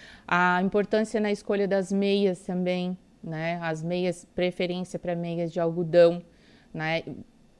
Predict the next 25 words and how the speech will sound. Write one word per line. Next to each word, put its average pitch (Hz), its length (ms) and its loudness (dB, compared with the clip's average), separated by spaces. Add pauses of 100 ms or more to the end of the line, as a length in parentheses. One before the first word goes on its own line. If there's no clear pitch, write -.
(140)
Larguinhas, 175 840 2
no 165 120 -6
caso, 165 420 -2
né? 175 340 -2
Não 202 360 0
sobrando 196 540 -2
demais, 185 440 0
pra 175 140 -2
que - 100 -2
as 175 140 -2
costuras 190 500 -2
também 180 300 -4
não 175 160 -6
peguem 170 400 -2 (400)
nas 175 300 0
unhas 180 420 -2
e, 170 40 0 (920)
e, 165 60 -8
e 165 40 -6
façam, 170 640 -4 (360)
é, 151 600 -6
e 160 80 -2
dê 175 160 4
problema, 180 640 4 (200)
né? 175 340 -4